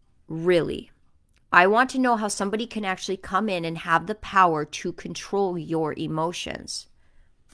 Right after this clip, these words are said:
And he told me anxiety.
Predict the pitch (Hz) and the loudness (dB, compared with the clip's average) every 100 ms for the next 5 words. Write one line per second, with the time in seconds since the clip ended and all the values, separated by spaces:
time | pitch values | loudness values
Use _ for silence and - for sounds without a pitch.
0 | - - - - - - - _ _ _ | -20 -18 -18 -18 -20 -20 -20 _ _ _
1 | - 175 175 165 160 - _ _ _ _ | -4 0 0 0 -4 -10 _ _ _ _
2 | _ _ - 175 - 202 185 165 151 151 | _ _ -14 -12 -6 -6 -4 -6 -6 -8
3 | - 131 - - | -10 -8 -10 -12